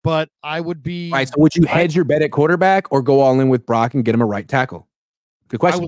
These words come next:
Speaker 1: would, I would let,
Speaker 2: Question.
Speaker 1: I would, my get, my quarterback room next year would be Brock, Brandon Allen as the two, let Darnold go for cap reasons,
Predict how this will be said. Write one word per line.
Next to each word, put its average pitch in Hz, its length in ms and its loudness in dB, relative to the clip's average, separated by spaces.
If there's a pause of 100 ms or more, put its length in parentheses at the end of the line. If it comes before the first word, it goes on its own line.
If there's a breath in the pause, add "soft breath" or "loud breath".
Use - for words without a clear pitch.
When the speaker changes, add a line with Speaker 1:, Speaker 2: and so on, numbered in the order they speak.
Speaker 1:
would, 139 160 -14
I 160 120 -6
would 160 160 -6
let, 156 360 -6
Speaker 2:
Question. 165 180 -4
Speaker 1:
I 143 100 -8
would, 151 160 -12 (300)
my 170 300 -8
get, 208 260 -6
my 165 300 -12
quarterback 202 520 -8
room 143 200 -10
next 131 260 -14
year 123 220 -10
would 117 180 -12
be 117 200 -14
Brock, 135 600 -8 (360)
Brandon 156 400 -8
Allen 147 340 -8
as 123 160 -14
the 123 120 -12
two, 127 600 -6
let 156 280 -6
Darnold 139 480 -6
go 131 260 -6
for 117 140 -20
cap 131 380 -14
reasons, 120 500 -14